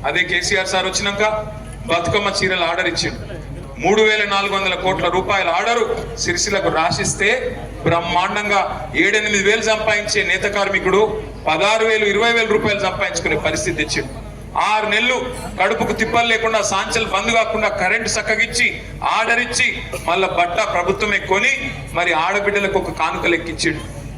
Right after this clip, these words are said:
ఇవాళ ఉన్నదా బతుకమ్మ చీర? ఇచ్చిండా రేవంత్ రెడ్డి? ఇవ్వలేదా?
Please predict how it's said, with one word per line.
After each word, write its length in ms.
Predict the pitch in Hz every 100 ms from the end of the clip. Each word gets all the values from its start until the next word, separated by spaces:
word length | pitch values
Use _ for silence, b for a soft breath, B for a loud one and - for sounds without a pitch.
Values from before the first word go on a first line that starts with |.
| 139
ఇవాళ 140 | 165
ఉన్నదా 340 | 156 156 202 180
బతుకమ్మ 420 | 151 - 202 196 208
చీర? 100 | 220 226 139 160 196 214 208 233 233 - 269 - 139
ఇచ్చిండా 400 | 208 202 170 175
రేవంత్ 280 | 190 202 208
రెడ్డి? 200 | 214 185 - - 160 180 196 202 - - 180
ఇవ్వలేదా? 520 | 202 190 180 185 180